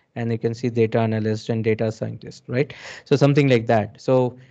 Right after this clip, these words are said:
uh, these are the things which you, um, enable here, right? So this is either searchable content. Uh, this is a searchable one, something, something like that, and making it, uh,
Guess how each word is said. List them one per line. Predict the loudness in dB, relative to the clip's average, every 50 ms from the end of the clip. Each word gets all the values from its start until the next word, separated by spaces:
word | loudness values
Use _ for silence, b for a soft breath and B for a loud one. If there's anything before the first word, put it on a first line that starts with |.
| B B B B -8
uh, | -4 -2 -2 -2 -2
these | -2 -2 -2 0 0
are | 0
the | 0 -2 -6
things | -4 -2 -2 -2 -2 -2 -6 -6
which | -8 -10 -6 -4
you, | -4 -4 -2 -4 -6 -8 _ _ -12 -4
um, | 0 0 2 2 2 0 0 -2 -4 -10 _ _ _ _
enable | -8 -4 -2 -2 0 0 -2 -4
here, | -2 -2 -4 -2
right? | -2 -4 -4 -6 -6 -6
So | -6 -4
this | -2 -2 -4 -2 -2
is | -2 -4 -4 -6 -14 -18 -20 _ _ _ -20 _ _ -2
either | 2 2 4 6 4
searchable | 4 4 2 2 2 2 4 2 0 0 0 -2 -4 -4
content. | -4 -6 -6 -6 -6 -8 -10 -12 -12 -14 -20 b b b b b b b b -12
Uh, | -8 -8 -8
this | -8 -8 -8 -6
is | -6 -4 -4
a |
searchable | -6 -2 -2 -4 -2 -2 -4 0 0 0 0
one, | -2 -4 -6 -8 -10 -12 b b b b b b b b
something, | -10 -8 -6 -4 -4 -6 -6
something | -2 -4 -4 -2 -2 -2
like | -2 -2 -4 -2
that, | -2 -2 -2 -2
and | -2 -4 -4 -2
making | -4 -6 -4 -4 -6 -4 -2
it, | -4 -4 -2 -2
uh, | -2 0 0 0 0 -2 -4